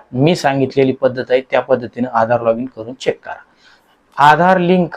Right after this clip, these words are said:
आणि डीबीटी लिंक ह्या दोन वेगवेगळ्या प्रोसेस आहेत. आपण आपलं खातं आधार लिंक आहे का असं बँकेत जाऊन विचारल्यास ते लिंक आहे असं सांगतील,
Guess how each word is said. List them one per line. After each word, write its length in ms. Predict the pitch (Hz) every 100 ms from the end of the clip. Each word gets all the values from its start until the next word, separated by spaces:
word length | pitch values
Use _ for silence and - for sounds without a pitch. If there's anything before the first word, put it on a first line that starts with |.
| -
आणि 180 | 139 151
डीबीटी 540 | 135 151 143 135 147
लिंक 180 | 143 123 _
ह्या 180 | - 131
दोन 260 | 147 151
वेगवेगळ्या 540 | 131 135 135 135 135 131
प्रोसेस 440 | 139 117 127 -
आहेत. 220 | 101 101 _ _ _ _ -
आपण 400 | 120 131 170 175
आपलं 320 | 147 143 160 156
खातं 260 | 135 135 147
आधार 400 | 127 127 139 131
लिंक 340 | 135 151 143
आहे 260 | 135 127 127
का 280 | 127 117 117 _ _ _ 127
असं 280 | 123 175
बँकेत 300 | 160 143 147
जाऊन 180 | 135 139
विचारल्यास 460 | 135 131 127 131 -
ते 120 | 139 131
लिंक 240 | 135 131
आहे 200 | 120 131
असं 260 | 139 - 120
सांगतील, 440 | 117 110 - 127